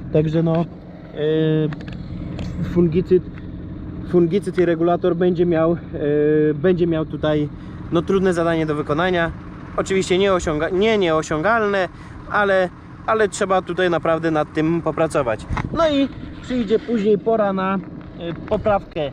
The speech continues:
jednoliściennych. W tym przypadku nie będzie to poprawka, to jest chyba pesz nawet. Nie, nie jest pesz. E, w tym przypadku nie będzie to poprawka, bo tu pierwszy raz, e, zabieg na jednoliścienne be-, będzie, będzie wy-,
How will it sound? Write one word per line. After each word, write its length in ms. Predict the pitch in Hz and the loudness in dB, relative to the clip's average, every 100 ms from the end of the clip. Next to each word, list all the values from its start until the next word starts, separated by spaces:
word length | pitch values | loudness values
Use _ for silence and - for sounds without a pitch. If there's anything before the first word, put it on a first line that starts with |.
| - | -8
jednoliściennych. 840 | 175 202 208 202 190 202 190 180 - - - - | -6 -4 -2 -4 -2 -2 0 -2 -4 -16 -14 -6
W 40 | |
tym 160 | 233 226 | 0 0
przypadku 500 | 214 196 208 - 202 | 0 2 2 2 -2
nie 140 | 196 | 0
będzie 280 | 202 208 190 | 2 2 0
to 100 | 190 | -2
poprawka, 460 | 185 175 202 190 175 | -2 0 -2 0 -2
to 80 | |
jest 120 | 160 - | -2 -2
chyba 200 | 160 147 | -2 0
pesz 260 | 185 160 | 0 0
nawet. 340 | 143 131 156 - - - - - | -2 0 0 -2 -14 -16 -16 -6
Nie, 120 | 113 - - | -6 -6 -2
nie 80 | 104 | 0
jest 180 | 90 | 0
pesz. 200 | - - | -4 -6
E, 40 | - - - - - - - 147 160 160 156 | -6 -8 -8 -8 -8 -8 0 4 6 4 2
w 240 | - - | -4 -8
tym 180 | 202 196 | -4 -2
przypadku 420 | 208 208 202 190 | 0 -2 -2 0
nie 140 | 196 | 0
będzie 420 | 190 240 214 190 190 | 4 2 4 2 0
to 140 | 180 | 0
poprawka, 480 | 185 151 226 - 190 | -2 0 0 0 -6
bo 100 | 175 | -6
tu 120 | 170 | -4
pierwszy 360 | 202 190 - 214 | 2 2 2 2
raz, 380 | 254 202 - - - - - - 165 | 2 2 -2 -12 -10 -10 -10 -6 0
e, 180 | 170 | 2
zabieg 380 | 170 202 185 185 | 2 2 0 0
na 140 | 196 180 | 0 2
jednoliścienne 560 | 180 180 170 196 190 | 2 0 2 2 2
be-, 340 | 180 185 175 175 | 2 0 0 0
będzie, 260 | 190 180 | 2 2
będzie 460 | 170 226 226 196 185 | 0 2 2 4 4
wy-, 200 | 202 | 4